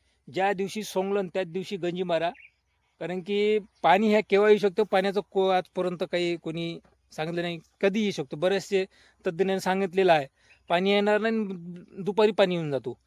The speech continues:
पण सावधान राहा, निसर्ग वेळोवेळी अपडेट म्हणजे वेळोवेळी वातावरण चेंज होत राहते. तर रात्रीला गंजी झाका, जेणेकरून रात्री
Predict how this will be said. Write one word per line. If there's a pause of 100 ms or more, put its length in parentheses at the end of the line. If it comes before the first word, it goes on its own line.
(280)
पण
सावधान
राहा, (1000)
निसर्ग (1080)
वेळोवेळी (380)
अपडेट
म्हणजे
वेळोवेळी (1120)
वातावरण
चेंज
होत
राहते. (1700)
तर
रात्रीला
गंजी
झाका,
जेणेकरून
रात्री